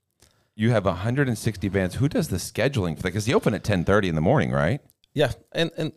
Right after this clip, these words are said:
Speaker 2: you know,
Speaker 1: There's a
Speaker 2: the
Speaker 1: band playing at ten thirty in the morning.
Speaker 2: The, the, uh, starts at ten.
Speaker 1: Ten.
Speaker 2: So, so the beauty about downtown is that everybody, all the restaurants, not just our group, everybody have the, like, a band schedule. So it's like a setup schedule for the whole town. Like,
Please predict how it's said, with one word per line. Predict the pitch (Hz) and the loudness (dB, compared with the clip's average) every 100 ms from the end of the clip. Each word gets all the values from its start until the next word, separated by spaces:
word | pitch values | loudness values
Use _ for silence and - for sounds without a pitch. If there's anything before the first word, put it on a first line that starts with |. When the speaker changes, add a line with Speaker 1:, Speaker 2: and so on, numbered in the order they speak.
| - | -6
Speaker 2:
you | 156 | 2
know, | 131 | 4
Speaker 1:
There's | 165 | 4
a | 127 | 4
Speaker 2:
the | |
Speaker 1:
band | 123 139 104 | 2 2 2
playing | 127 156 82 | 2 2 0
at | |
ten | - 90 | -2 -2
thirty | 87 76 | -2 -2
in | |
the | 73 | -2
morning. | 101 - - - | -2 -4 -8 -16
Speaker 2:
The, | - - 120 110 | -14 -10 -8 -4
the, | 120 120 123 | 2 2 0
uh, | - | -4
starts | - 147 135 | -2 0 2
at | 107 | -2
ten. | - 76 - _ _ | -4 -10 -12 _ _
Speaker 1:
Ten. | - 135 | -4 -2
Speaker 2:
So, | 117 139 127 | 0 0 0
so | - 147 | -2 0
the | 127 | 0
beauty | 113 127 170 143 | 0 2 4 4
about | 117 117 | 6 4
downtown | 110 104 101 107 101 | 4 0 0 -2 -2
is | 92 90 - - | -2 -4 -4 -8
that | 123 - - | -8 -6 0
everybody, | 135 135 131 120 117 110 104 - _ _ - | 0 2 2 4 4 4 2 -4 _ _ 0
all | 120 120 113 | 4 4 4
the | 104 | 2
restaurants, | 98 95 - 85 87 | 2 0 -4 -4 -2
not | 123 123 | -2 0
just | 113 - | 0 0
our | 107 104 | 2 2
group, | 87 87 - | 0 -6 -2
everybody | 120 117 90 87 80 87 - | 0 0 0 -2 -2 -6 -8
have | 107 101 104 | -8 -6 -4
the, | 101 | -2
like, | 98 95 | 0 -2
a | 92 | -6
band | 85 101 92 | -2 -2 -2
schedule. | - 95 85 78 - _ | -6 -4 -4 -6 -16 _
So | - 104 | -8 -4
it's | 104 110 | -2 -2
like | 104 | -4
a | 104 | -4
setup | - 131 123 - | 0 0 2 0
schedule | - 113 107 | 0 0 0
for | - 95 | -2 -4
the | 92 | -2
whole | 101 98 | -2 -4
town. | - 92 69 - - | -6 -8 -10 -12 -6
Like, | 95 92 - | -6 -6 -10